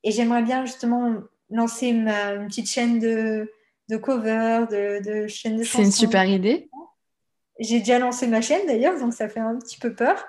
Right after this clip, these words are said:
Speaker 2: Bah, tu, tu
Speaker 1: Mais
Speaker 2: veux en parler peut-être ?
Speaker 1: Euh, ouais, c'est, bah, c'est tout, tout récent. C'est... Euh, sur Instagram, c'est Clara to the Moon. Donc, euh, si tu veux, je te
Speaker 2: Ok.
Speaker 1: passerai les liens.
Speaker 2: Ouais,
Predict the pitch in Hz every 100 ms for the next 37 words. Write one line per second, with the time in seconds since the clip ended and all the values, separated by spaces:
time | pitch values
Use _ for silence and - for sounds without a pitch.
0 | - 208 196 180 190 202 202 196 - 202
1 | 190 190 190 185 196 196 277 302 269 349
2 | - - _ _ - - _ _ _ _
3 | _ 240 233 226 220 226 240 - - 196
4 | 175 190 - 202 - - 240 - 247 254
5 | 247 285 285 285 - 220 196 196 196 196
6 | - _ _ - 254 247 254 262 285 294
7 | - 233 277 269 277 277 - 233 233 226
8 | 311 339 - _ 220 202 220 - - 220
9 | 226 - 196 208 196 220 202 - - _
10 | _ - 190 190